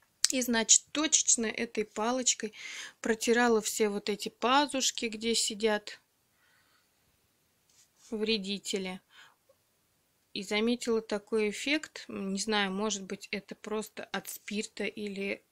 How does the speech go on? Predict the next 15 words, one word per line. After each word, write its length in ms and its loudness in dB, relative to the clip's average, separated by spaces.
именно 580 -4
от 200 -8
содержания 800 -4
в 100 -12
нем 180 -4
салициловой 840 -8
кислоты. 760 -2
Значит, 500 -2
таракашки 720 2
эти 320 -4
благополучно 1080 -2
помирают, 800 -6
превращаясь 800 2
в 60 -12
такое 400 -4